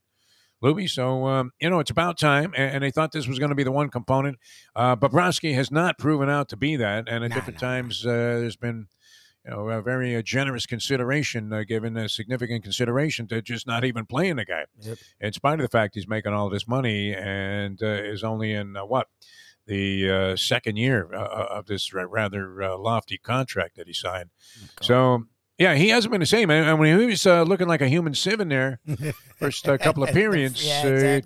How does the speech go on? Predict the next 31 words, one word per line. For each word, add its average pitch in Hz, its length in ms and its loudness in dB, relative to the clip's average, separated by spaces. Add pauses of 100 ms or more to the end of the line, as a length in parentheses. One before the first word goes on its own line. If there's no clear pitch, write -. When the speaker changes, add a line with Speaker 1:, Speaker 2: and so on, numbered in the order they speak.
Speaker 1:
thought, 135 180 0
"Wow, 190 420 2
tha-, 127 80 4
tha-, 131 100 -2
that's 143 460 -4
it." 202 220 2 (840)
'Cause, 120 220 -2
uh, 135 260 2
the 123 120 -2
series 190 360 2
has 143 140 0
been, 180 340 -2
uh, 131 100 -2
more 156 260 2
contentious 143 720 -2
than 131 240 2
I 143 180 0
thought 156 280 2
it 123 60 -6
was 113 140 -6
gonna 160 260 2
be, 113 320 0
in 117 80 -4
spite 139 280 -4
of 131 40 -6
the 127 60 -6
fact 123 320 -2
that 117 160 -4
you 117 80 -6
know 135 320 0
that 110 220 -2